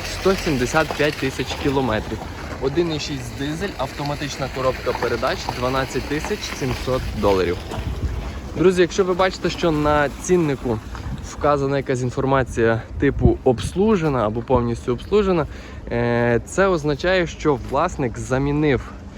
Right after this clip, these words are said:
рідини, тобто масла, фільтра і, можливо, навіть замінив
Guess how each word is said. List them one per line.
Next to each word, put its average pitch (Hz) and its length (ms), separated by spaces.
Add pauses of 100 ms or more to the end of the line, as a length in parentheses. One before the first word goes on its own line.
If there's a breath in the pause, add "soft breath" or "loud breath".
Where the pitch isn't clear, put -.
(220 loud breath)
рідини, 139 540
тобто 117 320
масла, 117 440
фільтра 156 520 (400 loud breath)
і, 208 120
можливо, 147 500
навіть 135 440
замінив 113 580